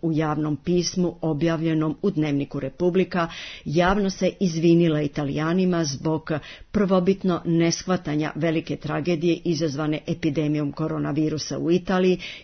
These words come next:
i zbog sebičnog ponašanja nekih zemalja članica. Ta distanca između evropskih nacija dovela je sve u opasnost. Mi smo sada uz vas, pomoći ćemo vam raznim finansijskim instrumentima,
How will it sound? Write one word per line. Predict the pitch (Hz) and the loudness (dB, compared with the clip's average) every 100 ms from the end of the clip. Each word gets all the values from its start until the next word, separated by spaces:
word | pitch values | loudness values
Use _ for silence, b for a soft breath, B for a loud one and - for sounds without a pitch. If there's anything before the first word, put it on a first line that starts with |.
| B | B
i | 233 | 2
zbog | 202 202 196 | 2 -2 -4
sebičnog | - - 190 - - 180 175 | -6 0 2 2 0 -4 -2
ponašanja | 165 156 147 165 160 | -2 -2 -2 -2 0
nekih | 156 160 160 143 | 0 -2 -4 -4
zemalja | 151 139 143 | -4 -4 -6
članica. | 156 170 165 151 - - - B B B B | -4 -2 -2 -4 -8 -10 -12 B B B B
Ta | 180 | -2
distanca | 143 151 - 170 180 180 - | 0 -4 -2 -2 0 -4 -4
između | 170 151 160 151 | -2 0 0 -2
evropskih | 160 165 160 - 151 | -2 -4 -4 -8 -6
nacija | 160 165 175 196 180 156 | -2 -2 -4 -2 -2 -2
dovela | 135 160 160 165 | -4 -2 0 0
je | 165 | -2
sve | - 165 | -2 0
u | 160 | 0
opasnost. | 165 170 160 - 120 143 - - B B B | 0 -2 -4 -4 -8 -10 -12 -18 B B B
Mi | 208 180 | 4 4
smo | - 170 | 2 -4
sada | 170 156 151 - | -2 -2 -2 -2
uz | 185 175 | -2 0
vas, | 170 - - | 0 0 -4
pomoći | 165 165 170 170 170 | -2 0 0 -2 -4
ćemo | 180 170 165 | -2 0 0
vam | 165 156 - | 0 -2 -2
raznim | 165 175 151 151 | 0 0 0 -2
finansijskim | 156 160 156 143 147 - 147 | -2 -2 -2 -6 -8 -4 -2
instrumentima, | 147 151 - 165 170 180 190 185 | -2 -4 -4 0 0 2 2 0